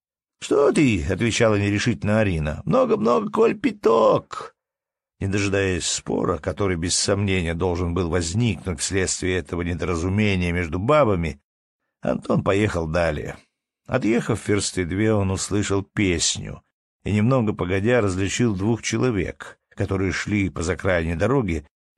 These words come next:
и, как казалось, направлялись к стороне города. Вскоре он нагнал их. Это были два молодых парня весёлой и беспечной наружности.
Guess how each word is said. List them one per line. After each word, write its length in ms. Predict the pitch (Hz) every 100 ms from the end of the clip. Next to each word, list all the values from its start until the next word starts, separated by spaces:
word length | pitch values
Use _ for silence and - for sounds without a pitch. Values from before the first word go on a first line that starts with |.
| _
и, 80 | -
как 180 | 185 -
казалось, 420 | 113 127 135 120
направлялись 880 | 110 101 101 107 120 113 110 - -
к 60 |
стороне 500 | - - 101 104 107
города. 500 | 90 85 73 - - - _ _ _ _ _ _ _ _ _
Вскоре 480 | - - - 143 139
он 140 | 139
нагнал 440 | 131 131 101 95 87
их. 280 | 85 - - - _
Это 240 | - -
были 340 | 98 110 127 113
два 240 | 82 101
молодых 480 | 110 101 92 95 -
парня 440 | - 107 98 87
весёлой 420 | 90 87 - 117 104
и 40 |
беспечной 680 | 95 92 - 98 - - 92
наружности. 1000 | 92 98 98 98 78 73 - - -